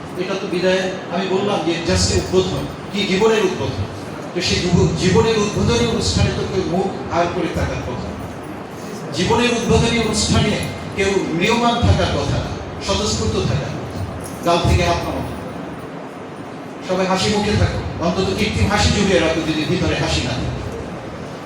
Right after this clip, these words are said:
তো আমরা আমাদের দায়িত্ববোধের জায়গাটি নিজেকে কোথায় নিয়ে রাখবো, কোন জায়গাতে অপ-, আমি নিজেকে রাখবো, কোন জায়গায় নিজেকে নির্মাণ করবো, সেই জীবনের কারিকুলাম কি, জীবনের পথনকশা কি,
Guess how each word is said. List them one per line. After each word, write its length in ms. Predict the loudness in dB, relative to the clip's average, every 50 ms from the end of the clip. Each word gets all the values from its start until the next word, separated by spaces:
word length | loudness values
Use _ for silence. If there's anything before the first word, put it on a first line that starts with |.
| -4 2
তো 260 | 4 4 4 4 2 0 -2 0
আমরা 400 | 0 2 2 2 2 2 0 0 0 -4 -6 -6 -8 -8 -10 -10 -10 -6 -2
আমাদের 440 | 0 2 2 4 4 6 6 4 4 2 -2 -6 -4 0 2
দায়িত্ববোধের 640 | 2 4 2 2 0 2 2 4 4 4 4 4
জায়গাটি 520 | 4 4 4 2 0 0 0 -2 -2 -2 -4 -6 -8 -10 -10 -10 -6 -2 0
নিজেকে 460 | 2 2 4 2 2 4 4 2 2 0 -2 -4 -2
কোথায় 400 | 0 2 4 6 6 6 4 4
নিয়ে 140 | 2 2 4
রাখবো, 460 | 4 4 2 2 2 2 2 2 2 0 -4 -6 -6 -4 0
কোন 260 | 0 2 2 2 2
জায়গাতে 360 | 4 2 2 2 2 2 2
অপ-, 400 | 2 2 2 0 -4 -4 -4 -2
আমি 220 | 0 0 2 2
নিজেকে 340 | 0 2 2 2 2 2 2
রাখবো, 420 | 2 2 0 0 2 2 2 2 2 0 -4 -6 -2 2
কোন 160 | 2 2 4
জায়গায় 340 | 4 4 4 4 2 0 0
নিজেকে 260 | 0 -2 -2 -2 -2
নির্মাণ 360 | -2 -2 -2 -2 0 0 0 0
করবো, 360 | -2 -2 -2 0 0 0 -2 -2 -6 -6 -6 -6 -6 -6 -2 0
সেই 240 | 2 4 4 4 4 2 2
জীবনের 320 | 4 6 6 6 6 4 2 2
কারিকুলাম 500 | 2 2 2 0 0 2 2 2 2 2
কি, 220 | 0 0 0 0 -2 -4 -6 -8 -8 -6 -4 0
জীবনের 280 | 0 2 2 2 2 2 2
পথনকশা 540 | 2 2 4 4 4 4 4 2 2 2 2
কি, 140 | 2 0